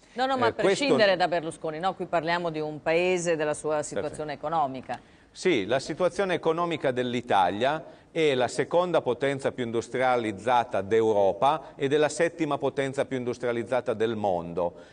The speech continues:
Speaker 2: Il problema che si è trovata davanti all'Italia, che è quello della speculazione,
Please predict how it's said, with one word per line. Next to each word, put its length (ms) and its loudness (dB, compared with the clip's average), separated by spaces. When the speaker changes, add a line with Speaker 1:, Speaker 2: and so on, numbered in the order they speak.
Speaker 2:
Il 240 -2
problema 960 2
che 140 0
si 120 -2
è 60 0
trovata 340 0
davanti 360 0
all'Italia, 880 0
che 140 2
è 20 0
quello 260 2
della 240 2
speculazione, 1400 -2